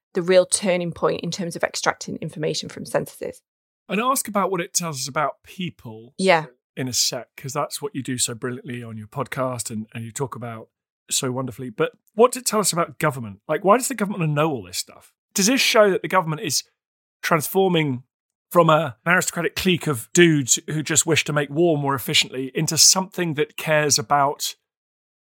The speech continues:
Speaker 2: well, various things, but one of them is the well-being of the people that live on these islands?
Speaker 1: Mm. Well,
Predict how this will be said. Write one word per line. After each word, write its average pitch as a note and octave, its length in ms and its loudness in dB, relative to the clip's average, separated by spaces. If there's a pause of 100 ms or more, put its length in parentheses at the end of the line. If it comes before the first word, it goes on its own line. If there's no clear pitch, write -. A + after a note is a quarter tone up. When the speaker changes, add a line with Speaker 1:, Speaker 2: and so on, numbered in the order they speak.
(340)
Speaker 2:
well, G#3+ 320 2 (260)
various G#3 300 4
things, C#3 180 -6
but D#3+ 160 -2
one F#3 140 4
of E3 80 0
them D3 140 0
is D3 120 -4
the D3 100 0
well-being C#3+ 760 2
of A#2+ 160 -6
the C3+ 80 -8
people C3+ 400 -6
that - 180 -8
live C3+ 480 -2 (380)
on C#3+ 180 4
these C3 220 -2
islands? A2 640 -8 (100)
Speaker 1:
Mm. E3+ 500 -2 (420)
Well, - 360 2